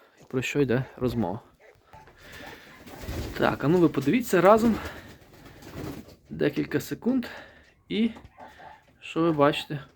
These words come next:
поміж птиці? Правильно, ви бачите курочки. Ми привезли декоративних курочок своїх сюди. Забрали ми їх з дому. Забрали ми їх з дому. Такий кугутик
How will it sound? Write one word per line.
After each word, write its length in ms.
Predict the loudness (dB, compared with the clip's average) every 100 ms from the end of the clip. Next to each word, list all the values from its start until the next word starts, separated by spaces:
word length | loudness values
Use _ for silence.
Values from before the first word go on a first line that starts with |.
| -14
поміж 380 | -6 -4 -4 -6 -14 -20 _ _ _ -6
птиці? 400 | -2 -2 -2 -8 -10 -20 -20 -20 -20 -20 -20 -20 -20 _ -20 _ _ -2
Правильно, 540 | 4 4 4 -2 -6 -4
ви 120 | -4
бачите 380 | 0 0 0 -4
курочки. 500 | 0 2 2 0 -6 -6 -10 -14 -12 -10 -10 -12 -12 -10 2
Ми 140 | 4
привезли 500 | 6 6 6 6 4 2 -8 -16 -12 -10 -12 -12 0
декоративних 720 | 2 6 4 8 8 8 6
курочок 500 | 8 8 6 0 -6 -14 -16 -16
своїх 380 | -6 0 0 0
сюди. 300 | -2 -2 -2 -6 0
Забрали 460 | 2 6 8 8
ми 180 | 6 6
їх 160 | 6 6
з 180 | 4 4 -2 -10 -10 -10 -8 -2
дому. 420 | 6 6 8 6 6 2 4 4 2 -6 -8 -12 -14 -14 -16 -14 -16 -14 -10 -4
Забрали 340 | -2 2 4
ми 120 | 4 4
їх 120 | 2
з 60 |
дому. 240 | 0 0 0
Такий 240 | -6 -6
кугутик 500 | 2 6 6 4 0